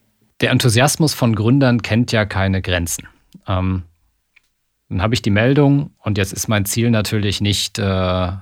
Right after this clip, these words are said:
ähm, also ich möchte eigentlich sofort in die Leitmedien rein und am besten ins Fernsehen. Ist das realistisch, beziehungsweise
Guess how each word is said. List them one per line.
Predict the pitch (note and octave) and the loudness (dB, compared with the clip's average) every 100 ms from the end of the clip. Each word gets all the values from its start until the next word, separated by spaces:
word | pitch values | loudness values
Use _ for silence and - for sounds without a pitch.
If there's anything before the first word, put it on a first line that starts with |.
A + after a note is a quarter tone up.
| - - | -14 -12
ähm, | F2 F2 E2+ E2+ - _ _ - | -8 -6 -6 -8 -14 _ _ -8
also | F2 E2 | -8 -8
ich | - _ _ _ _ _ _ _ _ _ _ _ _ _ _ _ | -12 _ _ _ _ _ _ _ _ _ _ _ _ _ _ _
möchte | G#2 - | -4 -2
eigentlich | F#2+ F#2+ - | -4 -4 -6
sofort | - - G2+ G#2 | -6 -2 -2 -2
in | - G#2+ | -2 -2
die | G2+ | 0
Leitmedien | F2+ F#2 G2+ F2+ E2+ E2+ | 0 0 -2 -6 -8 -10
rein | E2 E2+ | -10 -10
und | D#2+ | -4
am | F#2 | -4
besten | F#2 F#2+ - | -2 -2 -4
ins | F#2 - | -6 -6
Fernsehen. | - F2 - - - - - - - - - - _ _ _ _ _ _ _ _ _ _ _ _ _ _ _ _ _ _ _ | -10 -12 -12 -14 -20 -20 -20 -18 -18 -18 -18 -20 _ _ _ _ _ _ _ _ _ _ _ _ _ _ _ _ _ _ _
Ist | C3+ - | 0 4
das | C#3+ | 4
realistisch, | B2+ A#2 C3 - E3 - | 4 4 4 2 0 0
beziehungsweise | A#2+ - B2+ A#2+ A#2 A#2 G#2+ A2 G#2+ | -2 2 2 4 4 4 2 0 -2